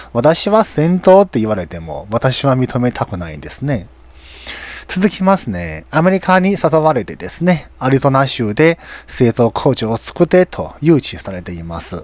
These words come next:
台湾のエスエムエムシーですね。エス、ティーエスエムシーですが、日本にも誘致されていますが、日本で工場を作ってほしいです。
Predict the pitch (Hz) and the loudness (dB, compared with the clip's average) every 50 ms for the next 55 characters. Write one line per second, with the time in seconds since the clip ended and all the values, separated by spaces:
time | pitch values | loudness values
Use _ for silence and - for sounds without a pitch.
0 | - - - - - 131 127 127 117 110 107 101 95 - - 113 110 - - 117 | -16 -14 -12 -2 0 2 2 4 2 2 0 -2 -4 -4 -4 -4 -4 -2 -2 -4
1 | 107 107 110 110 107 - - 104 104 101 101 107 - - - 110 82 - - - | -2 -2 -4 -4 -6 -8 -10 -8 -6 -6 -6 -4 -4 -4 -4 -6 -8 -8 -12 -12
2 | - - 156 170 165 - - - - - - - - 143 143 139 - - - 135 | -6 0 0 0 0 -2 -6 -16 -18 -18 -18 -8 -2 -2 0 0 -2 -6 -8 -8
3 | 135 - - 120 - - - 143 139 139 143 131 - 113 101 101 101 104 - - | -8 -8 -8 -8 -6 -6 -2 2 2 2 2 2 -2 -6 -6 -4 -4 -4 -4 -4
4 | - 87 - 87 - - 95 90 85 78 - - - - - - - - - - | -4 -6 -10 -12 -16 -14 -14 -12 -12 -12 -14 -16 -20 -20 -20 -20 -18 -16 -16 -16
5 | - - - - 165 180 - - 202 175 165 160 180 180 139 107 117 127 123 104 | -18 -18 -4 0 2 2 4 4 2 2 4 4 4 4 4 4 2 0 0 0
6 | - - - 120 - 95 90 85 85 90 85 85 87 85 82 - - 101 117 123 | -2 -6 -10 -10 -10 -10 -10 -10 -10 -10 -10 -10 -10 -10 -10 -8 -4 -2 0 2
7 | 117 101 - - - - - - - 143 143 131 160 139 117 127 113 - - - | 0 0 -2 -8 -14 -20 -14 -4 -2 0 2 2 2 2 2 2 0 0 0 -2
8 | - 120 123 - - 139 123 - - - - - - 123 - 113 104 95 107 104 | -2 -2 -2 2 4 4 6 6 4 2 -2 -6 -8 -6 -6 -4 -6 -4 -6 -6
9 | - - 104 85 71 78 78 - - - - | -4 -6 -6 -8 -10 -12 -14 -14 -16 -18 -20